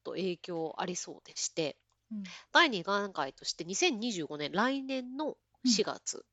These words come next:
Speaker 1: 十五日から、
Speaker 2: うん。うん。
Speaker 1: 十五年経過しているシーエーは既存のところから削除していきますよと。
Speaker 2: うん。
Speaker 1: なので、来年の二千二十五年四月の段階で、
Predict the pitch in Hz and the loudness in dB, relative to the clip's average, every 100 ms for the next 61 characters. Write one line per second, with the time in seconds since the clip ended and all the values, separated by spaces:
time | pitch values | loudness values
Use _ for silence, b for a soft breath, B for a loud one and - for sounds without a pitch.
0 | _ b b b 175 202 196 185 160 143 | _ b b b -4 0 0 -2 -6 -6
1 | - - 131 170 165 - B B 233 202 | -8 -8 -2 2 2 0 B B -8 -8
2 | B B - 220 254 262 240 262 220 170 | B B -4 0 2 0 2 2 4 0
3 | 151 - 202 170 - 180 - - 180 175 | -2 -4 -2 -2 -2 -6 -4 -4 -2 -2
4 | 175 170 - 185 180 180 254 349 - _ | -4 -4 -4 -2 0 0 2 2 0 _
5 | _ _ - 208 247 226 220 208 208 - | _ _ -4 0 2 2 0 -4 -4 -6
6 | _ _ _ _ - - 180 165 - 247 | _ _ _ _ -10 0 0 2 4 6
7 | 262 - - 254 208 214 185 - - - | 6 2 -8 -4 -2 -2 0 -2 -4 -16
8 | - - - - - - _ _ 185 185 | -20 -12 -10 -10 -18 -20 _ _ -14 -8
9 | 196 196 190 180 170 165 _ _ _ - | -4 -4 -6 -8 -14 -20 _ _ _ -4
10 | B B _ _ _ - 254 226 190 185 | B B _ _ _ -2 0 2 2 4
11 | 233 269 277 269 254 269 262 262 247 240 | 6 4 2 -2 -2 -2 0 -2 -2 -2
12 | 262 240 214 196 185 180 - 196 - 175 | -2 -2 -2 -4 -2 0 0 -2 -6 -10
13 | 165 160 160 160 160 160 226 202 | -12 -6 -6 -4 -4 4 4 4